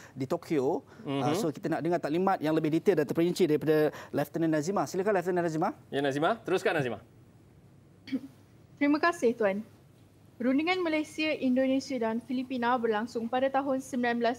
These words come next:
Speaker 3: enam puluh empat melibatkan dua persidangan peringkat menteri di Bangkok dan satu sidang di Tokyo. Terima kasih, Tuan.
Speaker 1: Baik, itu dia, Tuan. Ah,
Speaker 2: Hmm.
Speaker 1: sidang,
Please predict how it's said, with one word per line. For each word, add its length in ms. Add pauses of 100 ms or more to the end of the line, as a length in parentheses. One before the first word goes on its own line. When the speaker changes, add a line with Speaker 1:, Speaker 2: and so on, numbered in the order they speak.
(100)
Speaker 3:
enam 160
puluh 180
empat 300
melibatkan 640
dua 160
persidangan 800
peringkat 480
menteri 400
di 80
Bangkok 480 (400)
dan 260
satu 720
sidang 720 (480)
di 160
Tokyo. 420 (1900)
Terima 240
kasih, 320
Tuan. 240 (480)
Speaker 1:
Baik, 340
itu 220
dia, 100
Tuan. 220 (260)
Ah, 320
Speaker 2:
Hmm. 80
Speaker 1:
sidang, 300